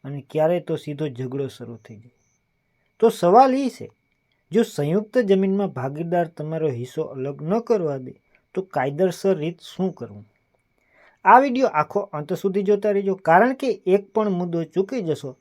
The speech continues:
તો તમારો હક જોખમમાં પડી શકે છે.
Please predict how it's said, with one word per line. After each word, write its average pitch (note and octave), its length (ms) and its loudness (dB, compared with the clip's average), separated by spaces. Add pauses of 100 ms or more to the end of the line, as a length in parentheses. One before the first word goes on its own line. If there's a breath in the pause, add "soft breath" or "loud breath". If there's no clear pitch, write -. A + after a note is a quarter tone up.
(340 soft breath)
તો F3+ 80 -6
તમારો F3+ 420 -6
હક - 360 -4 (180)
જોખમમાં C3+ 480 -6
પડી B2 200 -12
શકે - 260 -20
છે. - 220 -20